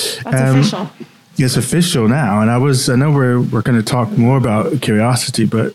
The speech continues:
Speaker 2: I'll share, um, the sort of core values for me.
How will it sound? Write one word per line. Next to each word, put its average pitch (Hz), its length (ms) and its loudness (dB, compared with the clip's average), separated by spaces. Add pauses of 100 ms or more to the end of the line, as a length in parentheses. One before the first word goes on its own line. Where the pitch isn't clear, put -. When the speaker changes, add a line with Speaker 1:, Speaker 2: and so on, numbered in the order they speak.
Speaker 2:
I'll 113 140 0
share, 117 600 0 (520)
um, 113 600 2 (1300)
the 135 80 0
sort 120 180 0
of 156 580 2
core 127 240 0
values 123 540 0
for - 120 -2
me. 110 440 2